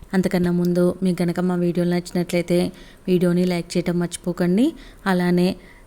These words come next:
మన ఛానల్ని ఇంకా సబ్స్క్రైబ్ చేసుకోలేదా? కొత్త వాళ్ళైనా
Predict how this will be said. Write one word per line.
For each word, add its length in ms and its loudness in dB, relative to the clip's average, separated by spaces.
మన 120 4
ఛానల్ని 460 0
ఇంకా 200 2
సబ్స్క్రైబ్ 540 -2
చేసుకోలేదా? 680 0
కొత్త 200 -2
వాళ్ళైనా 560 2